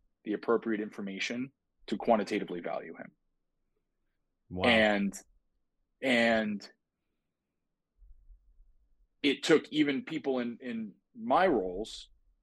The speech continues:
Speaker 1: who I think sometimes if,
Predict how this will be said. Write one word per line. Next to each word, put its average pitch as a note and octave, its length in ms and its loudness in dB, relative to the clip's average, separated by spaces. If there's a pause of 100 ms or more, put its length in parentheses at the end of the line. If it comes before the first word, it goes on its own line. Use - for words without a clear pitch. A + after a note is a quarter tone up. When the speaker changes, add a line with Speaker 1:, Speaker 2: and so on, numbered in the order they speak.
(380)
Speaker 1:
who A2+ 500 0 (1700)
I A#2+ 60 -8
think A#2+ 180 -10
sometimes C3 440 -8 (500)
if, C#3 140 -4